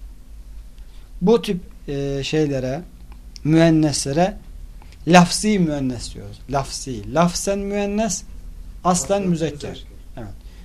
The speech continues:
Speaker 1: Bundan dolayı gale dedik. Talhatu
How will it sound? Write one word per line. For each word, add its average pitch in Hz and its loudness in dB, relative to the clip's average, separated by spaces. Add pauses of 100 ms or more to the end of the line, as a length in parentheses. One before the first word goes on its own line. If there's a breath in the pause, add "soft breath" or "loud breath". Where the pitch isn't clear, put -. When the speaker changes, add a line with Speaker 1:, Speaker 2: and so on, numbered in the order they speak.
(120)
Speaker 1:
Bundan 202 6
dolayı 185 4
gale 165 10
dedik. - -12 (680)
Talhatu 139 0